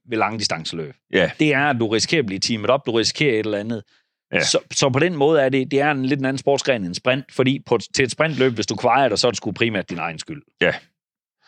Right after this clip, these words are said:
Speaker 2: Hvordan, øh, når du nu har valgt at tage det til Nürburgring og gøre det der, er det bare sådan lidt det samme, som at sige, at du ikke har behov for at køre mere i Danmark?
Speaker 1: Nej, nej, nej, nej. Altså, jeg kørte i atten, kørte jeg i Danmark og i D S C i en, øh, Seat T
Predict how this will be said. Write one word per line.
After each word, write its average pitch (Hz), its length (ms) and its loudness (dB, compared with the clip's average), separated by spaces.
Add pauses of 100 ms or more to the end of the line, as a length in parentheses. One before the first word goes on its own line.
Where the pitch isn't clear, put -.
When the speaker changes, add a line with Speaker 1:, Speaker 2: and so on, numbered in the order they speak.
(160)
Speaker 2:
Hvordan, 113 460 2
øh, 90 260 4
når 110 140 4
du 113 100 0
nu 117 100 0
har 95 80 2
valgt 101 200 2
at 73 60 -4
tage 76 160 0
det 69 80 -14
til 76 140 -4
Nürburgring 82 400 -4
og 78 40 -6
gøre 82 120 2
det 87 120 -4
der, 78 320 0
er 82 140 0
det 90 400 2
bare 85 520 2
sådan 92 260 -2
lidt 131 160 2
det 78 100 -4
samme, 90 180 0
som 85 100 -12
at 82 40 -12
sige, 82 80 0
at 80 60 -6
du 87 100 0
ikke 85 120 -6
har 76 60 -4
behov 78 280 0
for 78 80 -6
at 69 60 -8
køre 78 140 0
mere 82 140 -4
i - 20 -2
Danmark? 78 300 -8 (460)
Speaker 1:
Nej, 156 180 4
nej, 180 220 2 (180)
nej, 185 80 2
nej. 147 280 -2
Altså, 120 220 2
jeg 107 120 0
kørte 190 220 2
i 131 100 0
atten, 170 260 0
kørte 165 220 2
jeg 113 40 2
i - 20 0
Danmark 123 300 0
og 151 160 4
i - 20 0
D 98 200 -4
S 92 40 2
C - 40 2
i 143 280 -4
en, 95 180 -6
øh, 90 80 -4
Seat 151 360 2
T - 160 -12